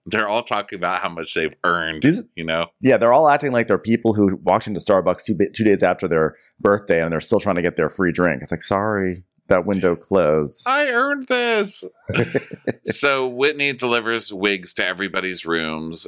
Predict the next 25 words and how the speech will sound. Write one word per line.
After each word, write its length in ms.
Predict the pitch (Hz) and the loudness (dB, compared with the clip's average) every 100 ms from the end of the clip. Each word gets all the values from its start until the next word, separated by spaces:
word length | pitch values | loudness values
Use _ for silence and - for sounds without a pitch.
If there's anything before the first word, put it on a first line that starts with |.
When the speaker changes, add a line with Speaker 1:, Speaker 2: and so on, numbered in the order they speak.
| - | -6
Speaker 1:
and 460 | 104 101 98 92 95 - | -4 -2 -4 -8 -10 -6
Angie's 520 | 107 107 101 95 - | -6 -6 -6 -6 -2
like, 220 | 98 - _ - | -4 -6 _ -4
"I 120 | 113 | -2
look 280 | 135 151 156 | -2 -6 -4
like 240 | 147 139 | -4 -4
George 640 | - - 131 120 127 - - _ 110 | -4 2 4 4 0 -8 -14 _ 0
Washington." 960 | 113 107 - 110 87 - 92 76 65 _ 87 | 2 2 -2 -6 -8 -4 -2 -2 -6 _ -4
No, 120 | 98 | -2
you 140 | 107 | -2
don't. 340 | 101 90 82 - - - | -2 -4 -6 -8 -8 -4
And 140 | 104 110 | -4 0
you 60 | |
don't 160 | 113 123 | 0 0
have 160 | 127 120 | -2 -4
to 100 | 107 | -8
give 160 | 113 | -6
yourself 360 | 107 98 107 104 | -6 -2 -2 0
Abraham 480 | 101 92 104 104 95 | -4 -2 -4 -4 -4
Lincoln 320 | 95 98 87 | -8 -8 -6
nose 260 | 82 78 - | -6 -6 -6
either 340 | 90 82 71 | -6 -4 -6
for 160 | - 76 | -6 -6
this 200 | 73 - | -4 -4
scene, 240 | - 69 | -6 -8